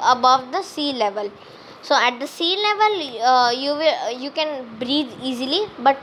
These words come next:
uh, if you go up the layers, you will feel difficulty to breathe. That is just because of the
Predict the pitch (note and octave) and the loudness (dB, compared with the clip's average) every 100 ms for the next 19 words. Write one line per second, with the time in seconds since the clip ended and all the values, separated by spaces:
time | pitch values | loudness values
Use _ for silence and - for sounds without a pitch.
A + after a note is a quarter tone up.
0 | C#4+ - A#3+ A#3 A3+ A3 A3 - C#4 C4+ | -6 0 4 4 4 2 -4 -8 -8 -4
1 | D#4+ C4+ B3 B3+ C4+ - D4 B3 E4 F4+ | -6 -6 4 6 6 4 2 2 -2 2
2 | C#4 C#4 - - - - - C#4+ D4 E4+ | 4 2 -2 -12 -20 -20 -6 -2 2 2
3 | E4+ E4+ C#4+ B3 C#4 F#4 F4+ E4+ D#4+ F4+ | 2 0 0 -2 0 0 4 2 2 0
4 | F4 D4 A#3+ B3+ C#4 - - A3+ A#3+ B3 | 0 -2 0 -2 -4 -10 -16 0 2 2
5 | D4+ C4+ A3 A3+ C4+ C#4+ C4 C#4 - C4 | 0 -2 -12 -2 -2 -2 -2 0 4 2
6 | C4+ C#4 C4+ | 2 -2 0